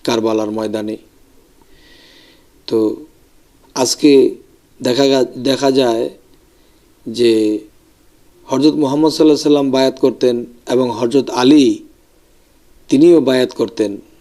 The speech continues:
তারও শিষ্য ছিল। কিন্তু তার ছেলে, তার অরুজাত সন্তান, পাক পাঞ্জাতনের সেই দুইজন আল হাসানি, আল হোসাইনি, তারা তো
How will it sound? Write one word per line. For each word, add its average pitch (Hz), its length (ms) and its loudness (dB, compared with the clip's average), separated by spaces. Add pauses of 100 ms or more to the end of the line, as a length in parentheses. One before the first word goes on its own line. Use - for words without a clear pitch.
(100)
তারও 117 220 -4
শিষ্য 120 360 -6
ছিল। 104 300 -6 (560)
কিন্তু 156 260 2
তার 143 320 -2
ছেলে, 139 460 2 (480)
তার 120 160 -4
অরুজাত 151 600 2
সন্তান, 117 640 -6 (420)
পাক 117 160 -4 (100)
পাঞ্জাতনের 135 540 -2
সেই 123 260 0
দুইজন 113 480 -2 (1300)
আল 123 160 -2
হাসানি, 117 600 -4
আল 113 180 -6
হোসাইনি, 110 580 -6 (1600)
তারা 151 220 0
তো 135 420 0